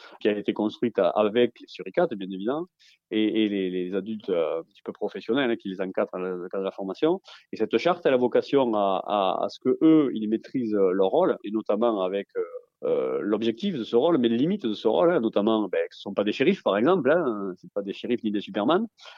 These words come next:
Et, et puis cette charte, elle a vocation aussi à être partagée, hein, avec les, euh, avec les acteurs et les usagers,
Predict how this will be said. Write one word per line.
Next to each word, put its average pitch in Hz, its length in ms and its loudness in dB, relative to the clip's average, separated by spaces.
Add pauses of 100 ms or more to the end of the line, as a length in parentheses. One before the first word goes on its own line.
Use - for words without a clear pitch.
(360)
Et, 156 400 6
et 120 40 2
puis 165 140 -6
cette 123 160 -2
charte, 170 220 0
elle 143 60 4
a - 20 2
vocation 123 340 0
aussi 165 160 0
à 147 60 4
être 131 160 -4
partagée, 131 500 0
hein, 170 140 0
avec 113 260 2
les, 98 240 2
euh, 85 220 -2 (120)
avec 98 300 0
les 98 120 -2
acteurs 170 340 2
et 110 40 0
les 101 60 -2
usagers, 104 320 -6